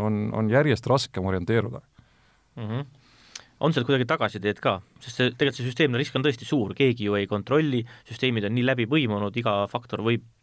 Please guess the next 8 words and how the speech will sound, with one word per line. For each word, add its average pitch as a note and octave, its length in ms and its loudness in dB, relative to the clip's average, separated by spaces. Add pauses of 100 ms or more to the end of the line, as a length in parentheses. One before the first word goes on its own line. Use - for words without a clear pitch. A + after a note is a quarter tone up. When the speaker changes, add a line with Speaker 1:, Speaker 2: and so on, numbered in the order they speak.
(180)
Speaker 2:
käivitada A2+ 520 -2
mingi G#2 160 -2
ootamatuid A#2 480 -2
reaktsioone. G#2+ 480 0 (640)
Ehm, G#2 400 2 (600)
on F3+ 180 0
see B2+ 100 0
kuidagi A2 300 0